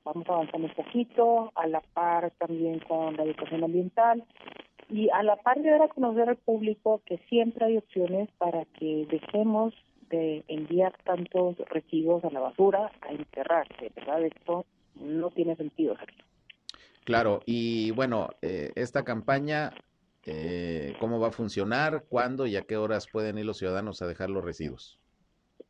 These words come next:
Speaker 1: Sí, esta campaña para intercambio de residuos por algunos otros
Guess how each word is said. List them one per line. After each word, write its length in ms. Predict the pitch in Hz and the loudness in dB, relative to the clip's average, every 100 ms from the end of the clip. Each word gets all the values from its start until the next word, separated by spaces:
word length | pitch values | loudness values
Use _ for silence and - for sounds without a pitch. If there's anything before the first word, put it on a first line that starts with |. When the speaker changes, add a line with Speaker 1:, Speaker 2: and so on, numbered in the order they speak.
| _ _ _ _ | _ _ _ _
Speaker 1:
Sí, 160 | - 247 - 220 | -4 -2 0 0
esta 260 | 233 - 254 | -2 -4 0
campaña 560 | 254 226 247 262 277 | 2 4 4 4 4
para 460 | 262 220 202 196 190 | 4 4 4 6 4
intercambio 500 | 190 202 196 202 220 | 4 2 2 2 2
de 100 | 214 | 2
residuos 300 | - 202 214 - | 0 2 0 2
por 100 | 185 | 0
algunos 320 | 170 175 190 | 2 0 -2
otros 220 | 196 196 | 0 -2